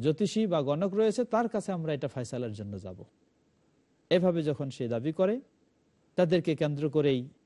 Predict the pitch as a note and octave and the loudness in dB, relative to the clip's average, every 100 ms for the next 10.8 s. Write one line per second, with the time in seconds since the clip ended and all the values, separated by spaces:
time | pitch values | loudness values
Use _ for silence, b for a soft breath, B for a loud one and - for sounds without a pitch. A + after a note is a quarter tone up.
0 | _ _ _ - C#3+ C#3+ B2+ B2 B2+ A2+ | _ _ _ -4 0 2 2 0 -2 -2
1 | A2+ C#3+ B2+ A#2 _ - B2+ A#2 A#2+ A2 | -4 -4 -6 -8 _ -8 -4 -2 -2 -4
2 | A#2+ C3+ D#3 E3 D3 C3+ A#2+ A#2 A2 G#2+ | -4 -4 -2 -2 -2 -2 -4 -4 -4 -4
3 | G#2+ - C#3+ A#2+ A2 A2+ G#2+ A#2 - C#3 | -8 -6 -4 -4 -4 -6 -6 -8 -8 -8
4 | C3+ A#2+ B2+ C3 C3+ B2+ C3+ D#3+ G3+ C#4 | -6 -6 -6 -4 -4 -2 0 2 2 -2
5 | - - A2 C#3+ - B3 A3+ G3+ F3 F3 | -10 -12 -2 -2 -2 -6 -4 -2 -2 -2
6 | D#3 D3 C#3+ C3 A#2+ B2 E3+ G#3+ A#3+ E4 | -4 -4 -6 -6 -6 -4 -2 0 0 -2
7 | _ _ _ _ _ - C3+ B2+ B2 A#2+ | _ _ _ _ _ -6 -4 -2 -4 -2
8 | E3+ D#3 C3+ B2 B2 A2+ A#2 F3 D3+ A2 | -2 -2 -4 -8 -8 -8 -8 -6 -6 -4
9 | A2+ C3+ E3+ D3+ C3+ C3 - A#2 C3 B2 | -6 -6 -8 -8 -6 -6 -6 -12 -10 -10
10 | A2+ A2 A2 C3 E3 G#3 A#3+ | -10 -8 -4 2 2 4 4